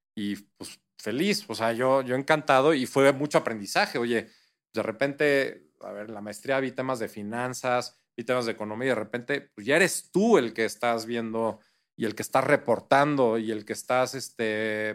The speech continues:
proyectando, este, a futuro, este, tus revenues y tu income, etcétera.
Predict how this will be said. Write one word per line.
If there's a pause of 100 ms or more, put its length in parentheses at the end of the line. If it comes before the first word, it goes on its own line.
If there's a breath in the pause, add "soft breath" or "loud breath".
proyectando, (280 soft breath)
este,
a
futuro,
este, (100)
tus
revenues
y
tu
income,
etcétera.